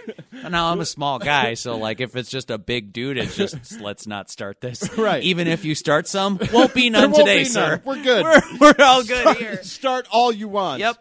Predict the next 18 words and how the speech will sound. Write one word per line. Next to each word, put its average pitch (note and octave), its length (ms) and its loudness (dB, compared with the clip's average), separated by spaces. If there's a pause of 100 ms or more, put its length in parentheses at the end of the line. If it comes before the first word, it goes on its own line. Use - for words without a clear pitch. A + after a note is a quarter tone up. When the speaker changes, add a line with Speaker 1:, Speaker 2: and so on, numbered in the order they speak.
(120)
Speaker 1:
There F3+ 240 0
still G#3+ 320 -6
won't A#3+ 220 0
be A#3 160 2
none. C#3+ 420 0
But C#3+ 220 -4
in C#3+ 160 -8
this D#3 180 -6
case, C3 340 -8
uh, A#2 180 -6
yeah, A#2+ 300 -6
it A#2 120 -10
was, B2+ 340 -14
gosh, - 360 -20 (280)
that G#2 120 -14
must C#3 200 -10
have G#2+ 80 -12
been, G2 440 -6